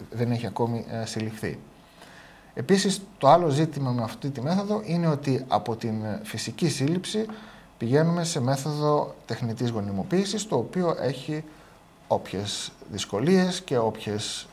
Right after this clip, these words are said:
τυχόν παρενέργειες και, και φυσικά για συγκεκρι-, για ζευγάρια που είναι απόλυτα υγιή, έχει και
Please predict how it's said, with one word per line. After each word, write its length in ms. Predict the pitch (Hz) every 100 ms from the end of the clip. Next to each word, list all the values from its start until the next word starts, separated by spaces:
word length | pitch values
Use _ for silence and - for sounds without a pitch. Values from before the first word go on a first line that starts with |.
| -
τυχόν 320 | 110 - 117
παρενέργειες 720 | 104 107 120 165 180 175 175 175 - - - -
και, 140 | - 220 -
και 100 | -
φυσικά 600 | 165 - - - 156 160 - - -
για 140 | 135
συγκεκρι-, 460 | 123 110 110 113 135
για 160 | 135 117
ζευγάρια 440 | 110 127 160 151
που 120 | 131 131
είναι 300 | 135 123 -
απόλυτα 480 | 110 143 143 131 117
υγιή, 320 | 113 156 208
έχει 180 | 165 165
και 140 | -